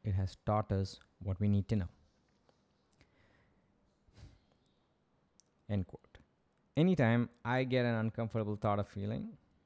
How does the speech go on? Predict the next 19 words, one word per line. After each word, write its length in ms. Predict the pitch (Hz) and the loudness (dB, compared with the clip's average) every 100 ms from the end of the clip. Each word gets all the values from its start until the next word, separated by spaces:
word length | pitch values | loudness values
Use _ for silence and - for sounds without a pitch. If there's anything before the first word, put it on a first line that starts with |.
| _ - | _ -14
you 60 | |
know, 100 | 110 | -10
the 80 | 95 | -10
first 340 | - 117 117 - | -8 -8 -8 -6
reaction 380 | 92 107 - | -8 -8 -6
is 100 | 101 - | -6 -6
to 80 | |
bury 380 | 95 95 95 107 | -10 -6 -6 -4
it 80 | 90 | -6
and 180 | 87 87 | -8 -10
to 160 | 90 - - _ _ - | -12 -14 -18 _ _ -4
run 160 | 107 101 | -2 0
away 240 | 95 110 | 0 -4
from 220 | - 87 | -6 -10
it. 100 | - _ _ _ _ _ _ - _ _ _ _ - | -12 _ _ _ _ _ _ -20 _ _ _ _ -10
And 560 | 113 107 107 107 117 - | -4 -2 0 -2 -6 -10
while 360 | 107 104 107 | -4 -2 -2
that's 200 | 101 98 | -2 -6
still 500 | - - 123 123 80 | -6 -2 0 0 -2